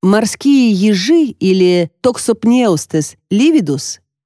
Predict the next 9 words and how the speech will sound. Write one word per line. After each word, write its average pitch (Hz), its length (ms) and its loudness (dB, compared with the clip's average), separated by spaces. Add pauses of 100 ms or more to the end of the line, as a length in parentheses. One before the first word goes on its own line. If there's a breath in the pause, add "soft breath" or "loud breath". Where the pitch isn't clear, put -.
были 202 480 0
идеальными 190 800 2
животными 156 720 0
для 220 180 0
экспериментов 156 800 -2
Гертвига. 175 720 -6 (760)
Их 269 240 2
было 175 280 2
много, 175 560 0